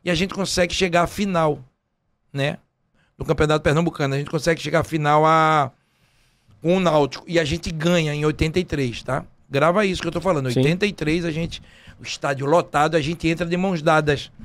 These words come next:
Speaker 1: O treinador Carlos Alberto Silva e o Gomes, "Vamos entrar de mãos dadas?" A gente entra de mãos dadas e a gente vai caminhando, né? E a gente ganha, é campeão,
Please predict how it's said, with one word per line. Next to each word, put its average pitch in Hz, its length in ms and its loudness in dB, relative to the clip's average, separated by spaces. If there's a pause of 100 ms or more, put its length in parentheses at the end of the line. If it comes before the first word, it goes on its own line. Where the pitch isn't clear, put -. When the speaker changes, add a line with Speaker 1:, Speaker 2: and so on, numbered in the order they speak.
(520)
Speaker 1:
O 131 60 -14
treinador 156 360 -2
Carlos 151 220 0
Alberto 147 280 -2
Silva 139 360 -2
e 139 60 0
o 143 80 -2
Gomes, 139 460 -6
"Vamos 214 220 -4
entrar 226 180 0
de 214 80 -2
mãos 190 200 -2
dadas?" 170 400 0
A - 80 -8
gente 151 240 -6
entra 156 220 -2
de 160 80 0
mãos 196 180 -2
dadas 196 400 0 (460)
e 175 80 0
a 180 60 4
gente 170 260 2
vai 160 200 0
caminhando, 180 600 -4 (400)
né? 123 200 -6 (760)
E 170 60 -4
a 160 40 -2
gente 175 200 -4
ganha, 165 340 -2 (240)
é 131 60 -16
campeão, 165 500 0